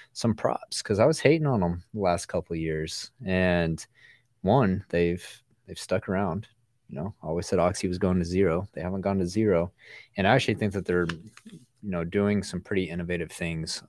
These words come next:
on the carbon capture side and, uh, really kind of reinventing themselves that way. So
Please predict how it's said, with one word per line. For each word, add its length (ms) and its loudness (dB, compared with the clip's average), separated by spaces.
on 240 0
the 80 -6
carbon 360 -2
capture 420 -4
side 420 -4
and, 1080 2
uh, 200 -2
really 200 -2
kind 200 -4
of 80 -6
reinventing 520 -6
themselves 680 -8
that 200 -4
way. 200 -6
So 400 -6